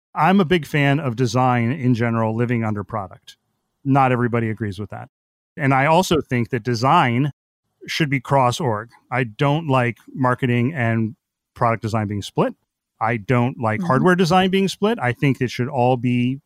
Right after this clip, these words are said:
Speaker 1: together because all of these things have heavy interactions with each other. If you are a company that is, let's throw Elon Musk under the bus for a minute, like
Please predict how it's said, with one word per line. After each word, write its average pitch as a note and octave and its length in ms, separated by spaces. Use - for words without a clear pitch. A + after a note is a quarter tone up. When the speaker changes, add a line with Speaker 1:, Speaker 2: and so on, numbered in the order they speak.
Speaker 1:
together B2 440
because C3+ 340
all F3 260
of E3+ 100
these D3+ 200
things C3 260
have B2 380
heavy D3+ 260
interactions B2 540
with E3+ 160
each A#2 160
other. G2+ 240
If - 160
you E3 160
are C#3 340
a A#2+ 380
company C3+ 440
that B2 320
is, B2 560
let's D3+ 220
throw D#3+ 220
Elon C#3 300
Musk B2 240
under A#2+ 160
the A#2 100
bus A2+ 180
for - 160
a A#2+ 60
minute, A#2+ 240
like C3+ 160